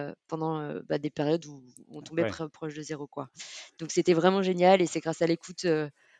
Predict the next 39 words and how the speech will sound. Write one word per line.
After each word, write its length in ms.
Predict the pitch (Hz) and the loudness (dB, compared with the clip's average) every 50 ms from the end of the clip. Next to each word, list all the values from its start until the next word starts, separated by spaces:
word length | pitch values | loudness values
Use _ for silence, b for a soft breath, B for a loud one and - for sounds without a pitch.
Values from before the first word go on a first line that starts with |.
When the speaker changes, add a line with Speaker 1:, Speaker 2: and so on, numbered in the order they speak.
| b b | b b
Speaker 1:
qu'on 80 | - 165 | -8 -2
donne 160 | 160 175 175 175 | 2 2 4 4
à 60 | 170 | 2
nos 100 | 170 165 | 2 0
clients 260 | - - 151 165 180 | -4 -6 -6 -6 -6
que, 240 | 175 - 170 160 156 | -6 -4 -4 -2 -2
ben, 120 | 151 151 147 | 0 -2 -2
on 120 | 151 151 | 0 0
a 80 | 147 151 | 0 2
réussi 540 | 151 165 170 165 151 - - 185 202 202 190 | 4 2 2 2 0 -4 -4 -2 2 4 6
à, 400 | 165 156 156 151 147 147 147 - b b b b b b | 6 6 6 6 4 2 0 -4 b b b b b b
à 80 | 160 160 | -2 -2
finalement, 520 | - - 165 175 170 180 185 196 202 196 180 | -2 0 0 2 2 2 2 0 0 0 0
heu, 60 | 170 | -2
de, 340 | 147 151 156 160 156 156 156 | -2 -6 -8 -8 -8 -8 -10
de 180 | 147 156 156 139 143 | -10 -12 -12 -14 -4
faire 220 | - - 175 175 | 2 4 4 4
du 100 | 165 165 | 4 2
chiffre 360 | 156 - - 220 220 - - 190 | 2 4 4 2 0 -2 0 0
et 80 | 180 | 0
de 40 | 175 156 | 0 -2
devenir 280 | 160 160 175 175 175 | -4 -4 -2 0 0
une 140 | 170 175 170 | 0 -2 0
boîte, 260 | 143 180 196 - - 185 | 4 4 4 4 4 0
heu, 100 | 175 165 | 0 2
quand 80 | - 180 | 4 6
même 120 | 180 185 190 | 6 8 8
à 60 | 175 | 8
la 120 | 170 165 165 | 8 6 6
mode, 200 | 170 190 170 160 | 4 2 2 2
heu, 240 | 170 165 160 160 156 | 4 6 6 6 6
alors 220 | 156 156 165 160 | 6 4 4 2
que 80 | - 165 | 0 -2
les 140 | 156 151 160 | -2 0 0
événements, 260 | 160 156 156 165 185 | 0 0 -2 -6 -10
c'était 400 | 185 - - - - 147 139 127 - - | -12 -14 -12 -10 -8 -8 -6 -4 2 4
pas 100 | 180 175 | 4 4
très 160 | - 196 180 | 4 2 0
tendance. 440 | - 170 156 143 143 - - - | 0 0 -4 -4 -6 -8 -8 -10